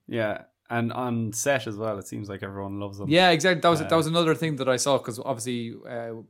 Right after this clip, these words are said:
Speaker 2: I think we both watched the behind the scenes and the making as well, and he's really cool in that as well. And he just, you just get this idea that this guy's a legend. So, uh, I kind of,
Speaker 1: Yeah.
Speaker 2: I don't know. I think I, I liked him a lot on that. And least favorite character, I don't really have a least favorite character, but if I had to choose one person, I think I'd maybe just go for, like,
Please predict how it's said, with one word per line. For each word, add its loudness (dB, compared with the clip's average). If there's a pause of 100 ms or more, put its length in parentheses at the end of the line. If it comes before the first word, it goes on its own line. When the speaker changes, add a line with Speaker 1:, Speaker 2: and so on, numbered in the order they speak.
(120)
Speaker 2:
I -16
think -18
we -10
both -8
watched -6
the -4
behind -6
the -8
scenes -6
and -14
the -12
making -8
as -14
well, -4
and -10 (320)
he's -6
really 2
cool 0
in 0
that 0
as -4
well. -2
And -6
he -8
just, -16
you -8
just -12
get -8
this -12
idea -6
that -12
this -14
guy's -12
a -12
legend. -8
So, -10
uh, -8 (500)
I -6
kind 6
of, 6
Speaker 1:
Yeah. 4
Speaker 2:
I 4
don't 0
know. -20 (160)
I -6
think -2
I, 6
I -4
liked 2
him -4
a -4
lot 0
on -4
that. -4 (200)
And 6 (480)
least 4
favorite 6
character, 4
I 2
don't 6
really 4
have 4
a 4
least -4
favorite -4
character, -4
but -2
if -4
I 2
had -4
to -18
choose -2
one -4
person, -2
I -6
think -8
I'd -4
maybe -4
just -8
go -4
for, -4
like, -8